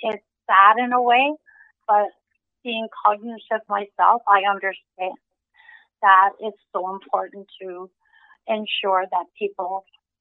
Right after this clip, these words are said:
that, uh, do not have the same cognitive abilities to ensure that they are protected and to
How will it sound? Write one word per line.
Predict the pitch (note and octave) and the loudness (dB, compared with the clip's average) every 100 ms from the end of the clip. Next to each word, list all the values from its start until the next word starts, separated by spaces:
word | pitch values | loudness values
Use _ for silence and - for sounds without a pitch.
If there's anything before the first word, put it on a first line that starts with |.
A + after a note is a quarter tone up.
| _ _ | _ _
that, | G3 F3+ F#3 - _ _ _ _ G3 | 4 4 2 -6 _ _ _ _ -6
uh, | F#3+ F#3+ F#3+ - | -6 -6 -12 -10
do | G3 | -6
not | F#3+ F#3+ G3 | 2 4 4
have | F#3+ F3 F3 - | 2 2 -2 -16
the | - - | -20 -18
same | F#3+ F3+ - F#3+ | -16 -16 -4 -2
cognitive | F#3 F#3 F#3 F#3 | -2 -4 -12 -10
abilities | F#3 F#3 F#3+ F#3+ F#3+ F#3 - _ _ _ - _ _ - | -10 -4 -4 -4 -8 -12 -12 _ _ _ -20 _ _ -10
to | F#3+ | -8
ensure | F#3+ - - F#3+ F#3+ | -8 -12 -8 -8 -6
that | F#3+ - F#3 | -8 -8 -10
they | F3+ F3 - G3+ | -10 -12 -2 2
are | F#3+ F#3+ F#3 _ G3 | 2 0 -6 _ -20
protected | G3 F#3 - G#3+ G#3 G3+ - | -4 -4 -4 -8 -8 -8 -10
and | F3+ F3+ F3+ F3 _ _ _ _ | -8 -8 -12 _ _ _ _ _
to | - | -18